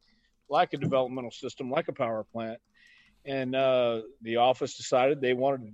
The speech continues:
to develop their own stars and do something similar. And the first three guys were,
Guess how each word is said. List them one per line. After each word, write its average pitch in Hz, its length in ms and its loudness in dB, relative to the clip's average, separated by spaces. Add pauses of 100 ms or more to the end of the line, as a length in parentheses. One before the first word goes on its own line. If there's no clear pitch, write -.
(180)
to 135 140 0
develop 135 540 0
their 135 160 0
own 135 160 -2
stars 143 720 2 (280)
and 113 680 -6 (420)
do 131 140 -4
something 151 380 -4
similar. 160 520 0
And 104 100 -10
the 104 60 -12
first - 300 -10
three 131 180 -4
guys 127 400 2
were, 110 260 -4